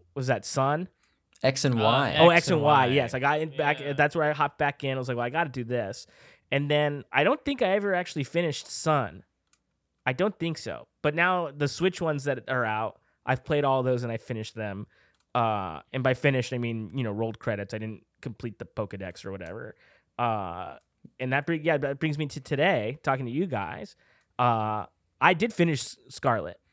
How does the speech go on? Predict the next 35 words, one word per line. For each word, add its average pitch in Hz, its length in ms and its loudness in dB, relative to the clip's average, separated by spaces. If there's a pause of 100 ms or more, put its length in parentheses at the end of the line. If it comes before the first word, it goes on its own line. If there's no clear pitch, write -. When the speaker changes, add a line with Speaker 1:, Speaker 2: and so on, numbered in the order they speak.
(160)
Speaker 1:
Uh, 101 320 -4 (220)
and 104 380 -8
I, 120 300 -4
it, 135 200 -2
Speaker 3:
I 143 60 0
Speaker 1:
I, 165 40 -2 (140)
Speaker 3:
did 165 240 -6
Speaker 1:
I 175 140 4
didn't 165 140 4
Speaker 3:
too. 151 40 2
Speaker 1:
like 117 240 -4
it. - 220 -12
<laughs> - 40 -20 (960)
Speaker 3:
Yeah, 156 600 4
I, 202 300 2 (140)
I 180 120 6
liked 220 340 2
it 302 100 -4
better 226 220 2
than 190 140 0
Sword 185 340 0
and 147 140 -2
Shield. 95 680 -6
I 131 40 0
Speaker 1:
Uh-huh. 123 180 2
Speaker 3:
don't 139 140 0
know 139 100 0
if 131 140 -4
you 123 80 -6
played 127 300 -2
that 117 200 0
Speaker 1:
I 151 80 10
Speaker 3:
one. 139 100 2
Speaker 1:
did, 110 220 0
yeah. 98 320 -4